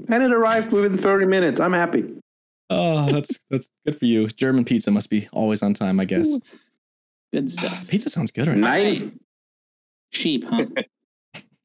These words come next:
Speaker 2: All right, guys. Um, what is my extra sheep? I didn't write it down. What was it? I had it. I'm gonna go to someone else. I usually, I, I have it written down. I didn't have it th-, today. So, uh, Sir Neville's is not here. Uh, Caleb, do you have an extra sheep you'd like to share with us today?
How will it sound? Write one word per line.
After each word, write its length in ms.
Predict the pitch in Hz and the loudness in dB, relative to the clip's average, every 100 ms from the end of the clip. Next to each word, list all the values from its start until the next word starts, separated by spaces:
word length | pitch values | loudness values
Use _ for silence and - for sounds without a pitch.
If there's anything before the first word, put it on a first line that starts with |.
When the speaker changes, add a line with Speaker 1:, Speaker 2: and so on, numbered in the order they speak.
| _ _ _ _ _ _ _ _ _ _ - | _ _ _ _ _ _ _ _ _ _ -2
Speaker 2:
All 100 | 160 | 0
right, 180 | 139 123 | 2 2
guys. 320 | 131 131 - | 2 0 0
Um, 480 | 143 135 135 131 120 - _ _ _ - | 0 2 2 0 -2 -10 _ _ _ -6
what 140 | - | 0
is 60 | 185 | 2
my 140 | 123 | 2
extra 240 | 104 110 - | 0 -4 -6
sheep? 360 | - 95 - 143 _ 143 | -2 -2 -2 -18 _ -4
I 320 | 67 151 147 _ _ _ _ _ - | -2 -2 -4 _ _ _ _ _ -2
didn't 180 | 123 117 | 2 2
write 140 | 117 | 0
it 80 | 101 | -2
down. 260 | 123 110 101 | 0 0 0
What 180 | 120 | -2
was 160 | - 107 | -2 -2
it? 100 | 92 - | -4 -4
I 40 | |
had 180 | 113 104 | -2 -2
it. 140 | - _ - | -4 _ -4
I'm 60 | 247 | 0
gonna 100 | 254 | 2
go 60 | |
to 60 | 202 | 2
someone 200 | 208 196 | 2 2
else. 200 | 165 - | 0 -2
I 160 | - 143 | 0 2
usually, 240 | 180 180 | 2 2
I, 200 | 120 135 | 0 0
I 40 | 127 | 0
have 160 | 131 | -2
it 60 | 123 | 0
written 200 | 117 120 | 0 2
down. 180 | 120 107 | 0 0
I 60 | |
didn't 200 | 104 117 | 2 0
have 160 | 110 117 | 0 -4
it 100 | - | -2
th-, 200 | 98 98 | -2 -2
today. 200 | 101 95 | -2 -2
So, 400 | 101 120 113 107 _ _ - | -2 -2 0 -2 _ _ -4
uh, 100 | 139 | -2
Sir 140 | 127 185 | 0 0
Neville's 260 | 214 220 | 2 0
is 60 | 160 | 0
not 160 | 135 120 | -2 0
here. 360 | 127 117 120 - | 0 2 0 0
Uh, 280 | 113 113 113 | -2 -2 -4
Caleb, 460 | - 202 110 101 | -2 0 0 -2
do 80 | 110 | -2
you 80 | 120 | 0
have 120 | 175 | 0
an 60 | 175 | 0
extra 180 | 160 165 | -2 -4
sheep 240 | - 175 | -4 -2
you'd 100 | 165 | -2
like 120 | 160 | -2
to 60 | 165 | -4
share 160 | - 160 | -4 -2
with 120 | 170 | -2
us 100 | - | -4
today? 220 | 160 | -2